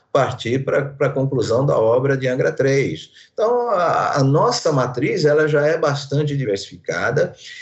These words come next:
e aí você vê a, a importância de um sistema interligado. O sul do Brasil, né, o sul do Brasil passou e ainda está passando por uma estiagem histórica.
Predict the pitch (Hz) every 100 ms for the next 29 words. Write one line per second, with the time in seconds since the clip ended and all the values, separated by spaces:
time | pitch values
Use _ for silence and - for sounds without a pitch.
0 | - _ 190 180 101 - - _ 120 117
1 | 165 196 190 190 160 135 139 160 165 -
2 | 143 139 135 156 160 127 117 135 170 170
3 | 165 156 156 143 139 143 147 151 160 127
4 | 104 92 73 - _ - - 220 262 190
5 | 120 104 131 170 95 - - _ 95 131
6 | - 175 180 117 120 - - - 135 -
7 | - 196 220 117 123 120 - - 151 -
8 | 113 - 135 143 131 127 127 - 117 110
9 | 123 139 156 170 208 - 131 117 104 -